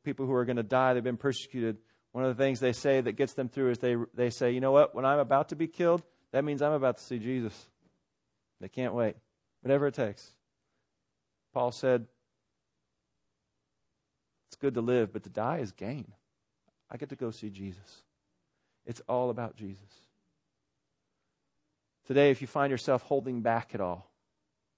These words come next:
holding back from being a good citizen, holding back from being that good employee, being,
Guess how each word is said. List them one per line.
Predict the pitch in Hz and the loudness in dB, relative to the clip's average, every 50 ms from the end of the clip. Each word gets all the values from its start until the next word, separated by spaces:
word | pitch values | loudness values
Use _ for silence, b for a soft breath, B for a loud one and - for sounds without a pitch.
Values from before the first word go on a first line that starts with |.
| _ _ _ _ _ _ _ _ _ _ _ _ _ _ _ _ _ _ _ _ _ _ _ _ _ _ _ _ _ | _ _ _ _ _ _ _ _ _ _ _ _ _ _ _ _ _ _ _ _ _ _ _ _ _ _ _ _ _
holding | 123 127 123 127 123 | -2 -2 -2 -2 0
back | 120 127 127 127 127 - | 2 2 2 2 0 -2
from | - 131 120 117 | -4 -4 -4 -2
being | 120 123 123 120 | -2 -2 -2 -2
a | 120 113 | -4 -4
good | - 117 123 120 117 | -4 -4 -4 -4 -4
citizen, | - - 139 123 117 - - 123 117 117 | -6 -6 -6 -6 -6 -8 -10 -10 -8 -8
holding | 113 131 123 120 117 113 | -6 -6 -6 -6 -4 -2
back | 120 120 123 120 - | 0 0 0 -2 -4
from | - 127 117 113 | -6 -6 -4 -4
being | 110 120 120 120 | -2 -2 -2 0
that | 120 113 - 113 | -2 -2 -2 -2
good | 123 120 | -4 -4
employee, | 120 113 110 - 131 127 127 127 127 127 127 127 123 | -4 -6 -8 -8 -6 -4 -2 -2 0 0 -2 -2 -4
being, | 117 127 127 120 120 | -6 -6 -6 -6 -6